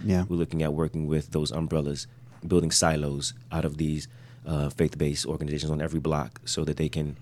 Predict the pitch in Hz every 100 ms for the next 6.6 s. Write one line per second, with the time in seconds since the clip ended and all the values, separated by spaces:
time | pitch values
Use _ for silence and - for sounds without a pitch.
0 | - - - - - - - - 78 76
1 | 78 73 71 73 76 - 80 73 80 80
2 | 73 69 65 - - 80 71 69 - 78
3 | 71 67 - - 71 71 67 65 - -
4 | 120 - 131 131 131 120 - - 117 -
5 | 98 104 101 - 95 - - - - -
6 | 101 95 90 - 80 78